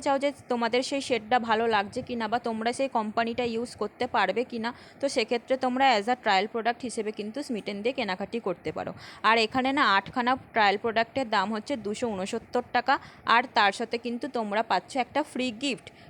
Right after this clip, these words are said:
কিন্তু যদি তোমরা সেই ফ্রি গিফটটা না নিতে চাও, তাহলে সেক্ষেত্রে কিন্তু তোমরা সেখানে ট্রায়াল প্রোডাক্ট বাড়াতে পারো, আরও কিছু টাকা দিয়ে সেখানে কিন্তু তোমার টাকার অ্যামাউন্ট হয়ে যাবে তিনশো ঊনত্রিশ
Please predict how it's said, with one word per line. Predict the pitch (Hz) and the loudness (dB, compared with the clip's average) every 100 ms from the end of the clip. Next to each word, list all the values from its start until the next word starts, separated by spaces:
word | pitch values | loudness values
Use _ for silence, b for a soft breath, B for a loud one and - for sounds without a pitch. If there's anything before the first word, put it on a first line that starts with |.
| - | -4
কিন্তু | 262 269 277 285 | -2 0 2 0
যদি | 254 269 | 0 0
তোমরা | 247 208 214 240 | -2 0 0 2
সেই | 254 254 | 0 0
ফ্রি | 240 208 | -4 -4
গিফটটা | 240 - 247 220 | -8 -2 0 2
না | 220 254 | 2 2
নিতে | 240 208 | -2 -2
চাও, | 180 240 - | 0 0 2
তাহলে | 403 453 | 2 2
সেক্ষেত্রে | 233 208 220 - 254 | -2 -2 -4 -4 -4
কিন্তু | 247 240 277 | -4 -6 -4
তোমরা | 226 196 220 | -4 -2 -2
সেখানে | 220 220 233 294 B B | -2 -4 -4 -4 B B
ট্রায়াল | 233 214 220 | 4 4 4
প্রোডাক্ট | 226 240 240 202 | 0 0 0 4
বাড়াতে | 185 202 262 277 | 4 4 2 4
পারো, | 208 240 - - | 4 2 0 2
আরও | 196 240 | 4 2
কিছু | 247 - 202 | -4 -2 2
টাকা | 196 196 208 | 4 2 0
দিয়ে | 214 233 - | 0 0 -2
সেখানে | - 208 226 240 | -6 -4 -4 -4
কিন্তু | 226 269 254 | -6 -6 -4
তোমার | 208 214 196 | -4 -2 -2
টাকার | 175 220 | 0 2
অ্যামাউন্ট | 190 185 214 233 | 2 0 -2 0
হয়ে | 269 247 | 0 2
যাবে | 214 240 - - | 0 -2 -4 0
তিনশো | 254 247 226 269 254 | 2 4 4 4 4
ঊনত্রিশ | 240 247 240 254 | 2 0 0 0